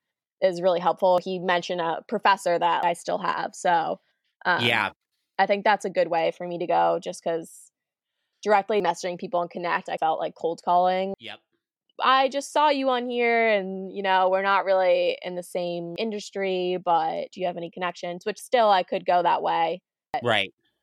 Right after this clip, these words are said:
Speaker 1: you know.
Speaker 2: So social proof is important. Yeah. Like, anytime that you have something in common, that's gonna help you get a better response rate.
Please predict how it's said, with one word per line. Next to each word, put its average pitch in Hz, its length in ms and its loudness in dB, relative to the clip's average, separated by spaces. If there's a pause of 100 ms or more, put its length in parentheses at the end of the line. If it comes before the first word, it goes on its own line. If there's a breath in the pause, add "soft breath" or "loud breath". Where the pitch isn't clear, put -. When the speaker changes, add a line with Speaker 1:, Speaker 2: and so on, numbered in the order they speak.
(220)
Speaker 1:
you 196 120 -6
know. 170 160 0
Speaker 2:
So 151 220 0
social 175 440 -4
proof 135 260 -6
is 110 140 -6
important. 101 480 -10
Yeah. 104 200 0
Like, 120 180 -6
anytime 160 460 0
that 143 100 -2
you 117 120 -8
have 110 340 0
something 117 300 -6
in 101 140 -8
common, 104 380 -8
that's 98 200 -6
gonna 98 160 -8
help 101 280 -6
you 104 80 -6
get 98 120 -2
a 92 40 -6
better 92 220 -4
response 90 480 -10
rate. 87 220 -12